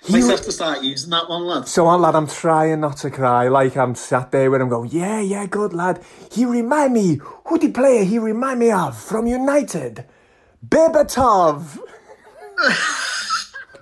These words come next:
Speaker 1: Just
Speaker 2: You couldn't get, you, yeah, just a mad comparison. Mad comparison.
Speaker 1: Lad, I'm just like, "What is, wh-, where is this Crystal?"
Speaker 2: That's a bit of an unhealthy obsession, that, like, isn't it?
Speaker 1: Yeah, Crystal Palace fan, honestly, lad. I was talking to him about Hodgson.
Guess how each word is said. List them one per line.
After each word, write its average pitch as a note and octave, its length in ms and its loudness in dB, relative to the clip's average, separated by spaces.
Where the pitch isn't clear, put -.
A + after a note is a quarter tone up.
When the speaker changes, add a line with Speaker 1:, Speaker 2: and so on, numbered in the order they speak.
Speaker 1:
Just C#4+ 1300 2
Speaker 2:
You F#3+ 80 -4
couldn't A3+ 440 -2
get, A#3 160 -2
you, A3 160 -4
yeah, G3+ 380 2
just F#3 280 -4
a F#3 60 0
mad F3 460 0
comparison. C3+ 680 -4
Mad F#3 280 0
comparison. B4 600 -2
Speaker 1:
Lad, A#4+ 300 6
I'm G#4+ 200 0
just G#4 360 2
like, D4 320 0
"What D4 580 -2
is, B3 360 -12
wh-, G3+ 300 -12
where G#3+ 280 -6
is G#3+ 120 -4
this G#3 180 -4
Crystal?" G3 320 -4
Speaker 2:
That's G3 120 0
a C4+ 60 2
bit C4 160 2
of B3 100 -2
an A#3+ 80 -4
unhealthy G#3 520 0
obsession, F#3 520 -2
that, B3 180 0
like, C4+ 220 0
isn't G3+ 120 -2
it? C#4 180 -2
Speaker 1:
Yeah, A#2 280 -6
Crystal F3+ 400 0
Palace F3 360 2
fan, F3 220 0
honestly, D3+ 340 0
lad. D#3 140 2
I - 20 0
was C#3 160 -6
talking D#3 260 4
to D#3+ 80 -4
him D3 60 2
about B2+ 320 2
Hodgson. C#3+ 560 -2